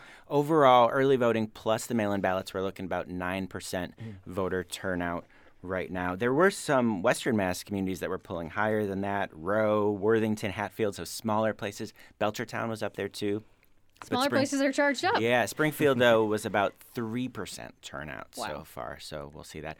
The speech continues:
Speaker 1: I would also just, I mean, this whole, like, enthusiasm gap that we're seeing, um, on this, uh, Super Tuesday definitely makes sense.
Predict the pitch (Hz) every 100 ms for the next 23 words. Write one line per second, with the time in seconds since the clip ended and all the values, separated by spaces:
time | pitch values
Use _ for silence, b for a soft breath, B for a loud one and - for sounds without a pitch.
0 | B B 131 156 185 156 - - 123 120
1 | 117 - 127 117 107 95 101 113 104 107
2 | 113 110 113 104 104 107 - 87 98 -
3 | 107 98 98 B B B 98 95 - _
4 | 107 101 98 95 - - - 90 80 _
5 | - - 104 98 104 95 101 95 - B
6 | B 113 110 131 110 104 - 117 104 -